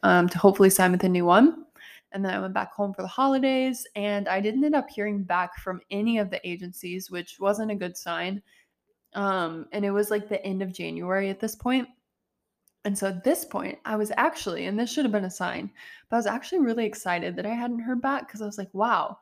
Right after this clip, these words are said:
I literally can't go back. Like, this is an excuse to stay home and spend more time healing and have a little freedom from this industry."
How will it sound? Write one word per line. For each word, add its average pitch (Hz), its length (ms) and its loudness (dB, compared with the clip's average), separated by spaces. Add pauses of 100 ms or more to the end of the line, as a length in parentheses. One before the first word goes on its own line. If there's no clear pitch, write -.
(400)
I 208 100 2
literally 226 400 2
can't 202 340 -4
go 190 100 -4
back. 208 340 0
Like, 196 180 -6
this 208 160 -2
is 208 120 -4
an 208 100 -2
excuse 190 960 -4 (340)
to 190 760 0
stay 208 440 -4
home 190 400 -2
and 180 480 -8
spend - 380 -8
more 180 140 -4
time 185 260 -6
healing 196 500 -4 (380)
and 196 200 -2
have 196 220 0
a 190 80 0
little 185 220 -2
freedom 180 420 -2
from 180 140 -10
this 190 180 -10
industry." - 640 -10